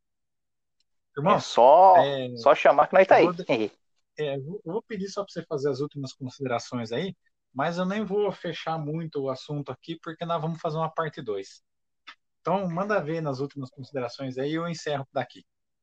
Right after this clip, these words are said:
Speaker 2: Beleza, então. O negócio é isso, é o, o, o foda do, do, da nossa conversa, foi da hora aí, foi legal,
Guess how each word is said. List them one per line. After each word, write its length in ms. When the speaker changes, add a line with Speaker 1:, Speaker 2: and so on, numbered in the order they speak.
Speaker 2:
Beleza, 420
então. 420
O 80
negócio 480
é 60
isso, 240
é 60
o, 840
o, 120
o 100
foda 380
do, 280
do, 220
da 100
nossa 200
conversa, 440
foi 140
da 140
hora 260
aí, 180
foi 140
legal, 500